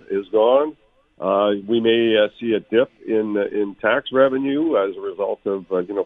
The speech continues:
probably some proposed waiving of penalties and fees that, that allows for a deferral. And so, uh, we're getting hit pretty hard on the revenue side, and we're getting pretty hit hard on the expense side because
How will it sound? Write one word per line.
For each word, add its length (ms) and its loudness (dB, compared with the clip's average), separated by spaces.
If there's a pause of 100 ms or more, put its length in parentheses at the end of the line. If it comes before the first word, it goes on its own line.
probably 500 -4
some 240 -2 (580)
proposed 540 4
waiving 460 -2
of 120 -8
penalties 480 -2
and 200 -8
fees 400 -6 (100)
that, 240 -4
that 160 -6
allows 400 -2
for 160 -6
a 60 -8
deferral. 540 0 (440)
And 260 -2
so, 340 6
uh, 100 0
we're 180 -8
getting 240 -6
hit 240 -8
pretty 240 -6
hard 380 -4
on 220 -6
the 60 -8
revenue 380 -8 (100)
side, 280 -8 (160)
and 160 -10
we're 80 -14
getting 220 -14
pretty 280 -12
hit 160 -6
hard 300 -4
on 120 -2
the 100 -6
expense 480 -6
side 280 -4
because 260 -8